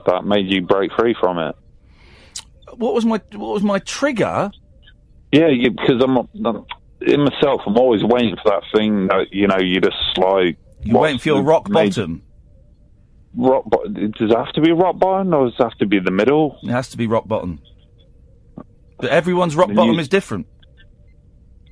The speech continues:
Speaker 1: What was your rock bottom, Ian?
Speaker 2: Uh, it's, it's, do you know what? It's too personal for me to share, but, um, I will tell you that it got so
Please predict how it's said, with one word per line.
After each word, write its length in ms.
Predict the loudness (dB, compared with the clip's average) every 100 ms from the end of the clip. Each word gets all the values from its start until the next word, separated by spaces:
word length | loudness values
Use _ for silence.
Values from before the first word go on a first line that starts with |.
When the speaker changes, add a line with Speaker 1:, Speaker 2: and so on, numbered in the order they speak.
| -4
Speaker 1:
What 220 | 0 0
was 120 | 0
your 160 | -2 0
rock 220 | 0 0
bottom, 380 | 0 0 -2 -2
Ian? 260 | 0 0 -2 -12 -2
Speaker 2:
Uh, 180 | 0 0 0
it's, 220 | -2 -2 -4
it's, 240 | -4 -8
do 180 | -6 -2
you 40 |
know 80 | 0
what? 140 | 0 -2
It's 140 | -6
too 340 | -6 -4 -2
personal 480 | -2 0 0 0 -2
for 140 | -2 -4
me 120 | -4
to 120 | -6
share, 380 | -2 0 2 0
but, 500 | 2 2 2 0 -4 -18 -20 -20 -6 0
um, 280 | 2 2 2
I 120 | 2
will 180 | 2 -2
tell 360 | 0 0 2 0
you 360 | 0 0 -4 -10 -20 -20 -20 -20 -20 -20 0
that 180 | 0 2
it 160 | -2
got 200 | -2 -2
so 480 | -4 -2 0 0 0